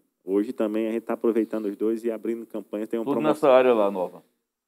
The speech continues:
Speaker 1: Promoção novas. Nós
Speaker 2: Hum.
Speaker 1: temos descontos especiais para o dia de hoje, da abertura lá da inauguração.
Speaker 2: Hum.
Speaker 1: Temos promoções e descontos especiais para aquele cliente que está nos visitando hoje.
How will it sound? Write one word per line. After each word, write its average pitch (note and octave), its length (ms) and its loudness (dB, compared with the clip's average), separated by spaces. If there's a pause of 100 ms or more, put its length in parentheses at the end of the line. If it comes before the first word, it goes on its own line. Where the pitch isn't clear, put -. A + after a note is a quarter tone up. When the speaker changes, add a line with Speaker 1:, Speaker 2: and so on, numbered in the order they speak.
Speaker 1:
Promoção C3 460 2
novas. A2+ 560 4
Nós B2+ 240 2
Speaker 2:
Hum. G2+ 40 -10
Speaker 1:
temos B2+ 240 -2
descontos F3 480 0
especiais C#3 560 2
para B2 200 4
o B2 40 6
dia C3 200 2
de A#2+ 160 -4
hoje, A2+ 180 0
da G#2 100 -4
abertura G#2 500 -2
lá G2 140 -2
da G#2 120 -6
inauguração. G2 760 -8
Speaker 2:
Hum. G#2 160 -12
Speaker 1:
Temos G2+ 280 -8
promoções G#2+ 760 -6 (480)
e A2+ 60 -6
descontos A2 320 0
especiais A2 440 2
para A2 180 -2
aquele A2 180 -4
cliente A2 320 -6
que - 100 -12
está C3+ 300 -6
nos B2+ 180 -4
visitando G2+ 580 -8
hoje. F#2 380 -4